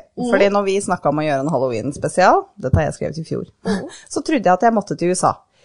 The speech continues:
Speaker 2: Men tror du jaggu ikke jeg fant en svensk en da?
Speaker 1: <gasps> Oi, spennende.
Speaker 2: <laughs> Ja. Lilly Lindstrøm var en sexarbeider på trettito år som bodde i Atlas-området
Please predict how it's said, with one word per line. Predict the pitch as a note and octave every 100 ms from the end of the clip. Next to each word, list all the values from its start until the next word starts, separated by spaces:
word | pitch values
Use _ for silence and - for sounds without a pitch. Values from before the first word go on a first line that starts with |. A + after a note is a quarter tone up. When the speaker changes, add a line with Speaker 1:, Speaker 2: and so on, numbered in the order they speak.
| _ _ _ D#4+
Speaker 2:
Men | F4+
tror | - F4+
du | F#4
jaggu | F4+ A#3+ G#3+
ikke | A#3+ - F#3+
jeg | F#3+
fant | - D3+ F3+
en | F#3+
svensk | - - D#3+ C#3+ A#2+ C#3 - -
en | C#4 D4
da? | C5 -
Speaker 1:
<gasps> | C#4 C4+ A3+ F#3+ - _ -
Oi, | D#3 E3+ E3+ F3+ - D3 C3
spennende. | - G#3+ A#3 F#3 D#3 A#3+ A3+
Speaker 2:
<laughs> | -
Ja. | C3+ - - G4 G4+ - - - -
Lilly | G3+ G3 F#3+ F#3+ G#3 A#3+ A#3
Lindstrøm | A3+ G#3+ D#3+ B2+ - E3+ E3 D3 - D#3+
var | D#3+ F#3
en | A#3
sexarbeider | A3+ F3+ - - E3+ E3+ F#3 E4
på | G4 E3+ C#3+
trettito | D#3 E3+ A3+ A3
år | G3+ A#3
som | B3 G#3+
bodde | F3+ D#3+ D#3
i | G#3+
Atlas-området | - - - G3 - - F#3 F#3 F3+ F3+ A#3